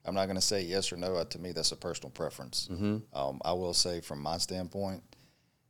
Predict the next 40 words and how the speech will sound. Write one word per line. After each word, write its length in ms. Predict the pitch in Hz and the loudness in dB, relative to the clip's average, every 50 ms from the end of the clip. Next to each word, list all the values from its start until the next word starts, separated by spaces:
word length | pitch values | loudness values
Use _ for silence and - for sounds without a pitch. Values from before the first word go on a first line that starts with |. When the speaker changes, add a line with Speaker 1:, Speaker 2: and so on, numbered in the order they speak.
| _ _ _ _ - - - - _ _ _ - | _ _ _ _ -14 -14 -12 -14 _ _ _ 0
Speaker 1:
I 100 | 78 80 | 2 4
like 260 | 80 76 78 76 - | 4 4 2 0 -2
to, 320 | - 87 78 73 73 73 - - _ _ - | -4 -2 -2 -2 -4 -6 -8 -16 _ _ -4
I 60 | 95 87 | -2 0
like 180 | 87 87 82 | 0 0 -2
to 80 | - 87 | -4 -4
go 180 | 78 90 87 | -2 0 2
out 300 | 85 85 85 85 82 - - _ _ - | 4 4 4 4 2 0 -6 _ _ -14
and, 460 | 80 80 78 78 73 71 71 71 - - - _ _ _ _ _ _ _ _ _ _ _ - 62 | -10 -8 -8 -8 -8 -8 -10 -10 -12 -16 -20 _ _ _ _ _ _ _ _ _ _ _ -14 -10
uh, 160 | 65 69 67 - | -10 -10 -8 -8
take 140 | - 85 - | -8 -8 -6
care 140 | - 80 73 | -4 -4 -4
of 80 | 67 | -4
business, 380 | 69 76 71 - 73 69 - - | -4 -6 -6 -6 -4 -6 -6 -6
I 40 | 73 | -6
guess, 440 | 76 73 67 - - - - - - _ _ _ - 95 | -6 -4 -2 2 2 2 2 0 -4 _ _ _ -6 -4
Speaker 2:
Mm-hmm. 160 | 85 95 98 | 0 2 2
Speaker 1:
um, 300 | 104 120 - 69 69 87 - _ _ - | 2 0 0 -4 -10 -16 -20 _ _ -12
for 80 | 76 | -8
lack 200 | 76 73 69 67 | -4 -4 -4 -4
of 80 | 78 71 | -4 -4
better 180 | 76 76 73 69 | -4 -4 -4 -4
terms, 400 | - - 80 78 78 71 71 71 | -4 -4 -6 -4 -6 -6 -8 -8
and 80 | 73 | -8
just, 400 | 71 76 71 - - - - - _ _ _ _ _ _ _ _ _ - | -6 0 0 0 0 0 -4 -8 _ _ _ _ _ _ _ _ _ -6
um, 340 | 71 71 69 67 67 69 67 _ _ _ _ _ _ _ _ _ _ _ _ _ _ _ _ _ _ _ _ _ _ - - - - | -4 -4 -4 -6 -10 -12 -18 _ _ _ _ _ _ _ _ _ _ _ _ _ _ _ _ _ _ _ _ _ _ -20 -20 -12 -6
I 40 | 95 | -4
wanna 120 | 101 90 | -2 0
stay 160 | - - 95 | 0 0 0
focused. 540 | 85 - - 87 80 - - - - - - - - - _ _ _ _ _ _ _ _ - | -2 0 -2 -2 -2 -2 -4 -4 -4 -6 -6 -16 -18 -20 _ _ _ _ _ _ _ _ -10
Uh, 180 | - 64 65 64 - - _ _ _ _ _ _ _ _ _ | -8 -8 -8 -8 -12 -16 _ _ _ _ _ _ _ _ _
you 60 | - | -10
know, 180 | 69 65 64 - - - - _ _ _ _ _ _ _ - | -8 -8 -8 -8 -10 -16 -20 _ _ _ _ _ _ _ -6
I 80 | 69 69 | -4 -2
have 140 | 76 73 | -2 -2
a 60 | 67 65 | -4 -6
three 180 | - 76 71 | -6 -4 -4
and 100 | 71 71 | -4 -4
a 40 | 69 | -4
half, 240 | 69 73 71 69 | -4 -4 -4 -6